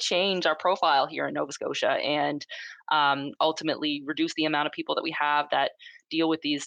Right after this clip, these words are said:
um, chronic diseases and, uh, reduce the strain on our healthcare system. So big goals. <laughs>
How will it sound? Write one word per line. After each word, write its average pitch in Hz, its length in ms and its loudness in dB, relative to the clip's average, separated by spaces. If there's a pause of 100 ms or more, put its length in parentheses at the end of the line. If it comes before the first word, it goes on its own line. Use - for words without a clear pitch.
um, 139 340 2 (120)
chronic 139 220 -2
diseases 135 520 -8
and, 135 380 -2 (100)
uh, 123 160 2
reduce 139 440 -8
the 131 80 -8
strain 127 320 -6
on 147 100 -4
our 151 60 -4
healthcare - 420 -6
system. - 440 -14
So - 300 -4
big 196 160 6
goals. - 380 2 (240)
<laughs> 220 480 -2